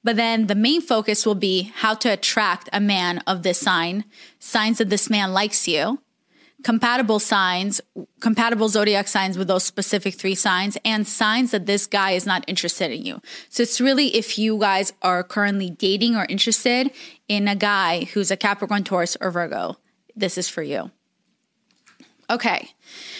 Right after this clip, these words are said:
Before I start, I just wanted to do a quick discla-, disclaimer and reminder that, like I've said in one of my last zodiac sign podcasts, is that women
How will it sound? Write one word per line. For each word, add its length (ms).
Before 260
I 60
start, 420
I 360
just 260
wanted 260
to 100
do 180
a 60
quick 380
discla-, 440
disclaimer 520
and 80
reminder 640
that, 160
like 200
I've 100
said 360
in 340
one 160
of 40
my 140
last 320
zodiac 540
sign 340
podcasts, 540
is 120
that 280
women 500